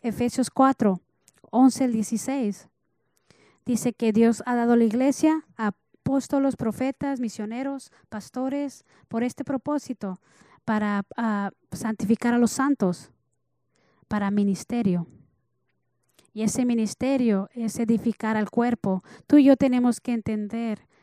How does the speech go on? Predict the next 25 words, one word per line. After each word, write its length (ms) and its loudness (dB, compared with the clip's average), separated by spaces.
hermano 460 2
y 60 4
hermana, 440 0
que 200 -6
tú 160 -2
en 120 0
Cristo, 600 0
Dios 300 2
te 100 -4
ha 80 -4
confiado 680 0
un 180 -2
ministerio, 760 0
un 160 -2
ministerio 500 -2
en 40 0
este 240 -4
mundo 300 2
para 240 -2
que 120 -8
alcances 500 -8
a 40 -4
mujeres 460 -6
y 80 0
hombres 460 0